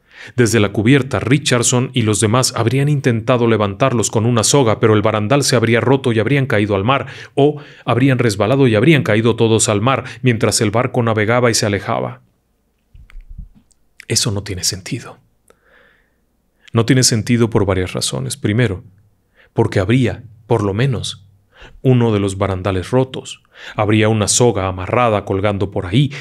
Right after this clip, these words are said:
Habría algo. Pero además,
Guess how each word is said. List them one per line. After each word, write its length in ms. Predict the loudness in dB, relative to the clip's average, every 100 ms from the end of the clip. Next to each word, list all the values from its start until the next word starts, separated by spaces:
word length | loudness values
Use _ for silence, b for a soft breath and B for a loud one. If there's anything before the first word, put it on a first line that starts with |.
| B
Habría 380 | -2 0 0 2
algo. 340 | 0 -2 -6 -10 -20 -20 -20 -20 _ _ _ _ _ _ _ _ _ _ _ _ -20 _ B B B B
Pero 160 | 0 0
además, 580 | 2 0 -2 -4 -10